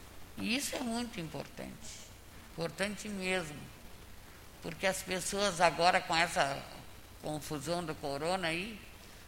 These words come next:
tá todo mundo num apuro só. E vê se uma das coisas que também tá faltando, e aí não é só pro nosso município, que haja uma agilização nos exames que são solicitados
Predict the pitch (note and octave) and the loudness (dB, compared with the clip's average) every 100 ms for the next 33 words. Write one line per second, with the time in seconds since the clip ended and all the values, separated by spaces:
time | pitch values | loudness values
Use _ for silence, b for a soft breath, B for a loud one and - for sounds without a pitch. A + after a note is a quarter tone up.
0 | - - E3+ - G#3+ A3 F#3+ F#3 G3 F#3 | -4 4 4 4 2 2 2 0 0 0
1 | F3+ F3+ F3 E3 D#3+ - G#3 G#3+ F3+ - | 0 2 8 8 8 4 2 2 4 4
2 | D#3 C3+ C3+ - - - - - - - | 4 4 2 -4 -14 -16 -16 -16 -16 -16
3 | - - - - - - A3 C4+ - - | -16 -16 -16 -16 -8 -4 2 2 2 2
4 | B3+ C4+ - - - - F3+ F3+ E3 E3 | 4 4 -2 -12 -14 -8 0 4 4 4
5 | G3+ G3+ F#3+ - F3+ F#3 E3 F#3 F#3+ E3+ | 0 0 0 -4 -4 -4 0 -2 0 0
6 | D#3+ D3 D3 - E3+ F3+ F#3 C#3+ D3 D#3+ | 2 0 0 2 2 2 0 4 4 6
7 | D#3+ D#3 D3 - F3+ - - D3 C#3+ D3 | 4 4 2 4 4 4 2 0 2 2
8 | - - A#2+ G#2+ - G#2+ - - - - | 0 -4 -4 -4 -4 -4 -4 -10 -12 -16
9 | - - B B B B B - - A#3 | -16 -16 B B B B B -14 8 12
10 | B3 C4+ A#3+ A3+ A3+ F#3 A3 G#3+ G#3+ G3 | 12 12 10 12 12 10 6 6 6 10
11 | F#3+ E3+ - E3+ D#3+ F3 G#3 - - - | 12 12 10 10 10 8 0 -8 -12 -14
12 | - - - - - - - - - - | -14 -14 -16 -14 -14 -14 -14 -16 -12 -2
13 | G3 F3 G3+ F3 E3+ G#3+ A3 G#3 - - | 0 2 2 4 8 8 8 4 2 2
14 | G#3+ G3 - F#3+ E3+ - F3 D#3+ F3 E3 | 4 4 4 2 2 0 -2 6 10 10
15 | - | 8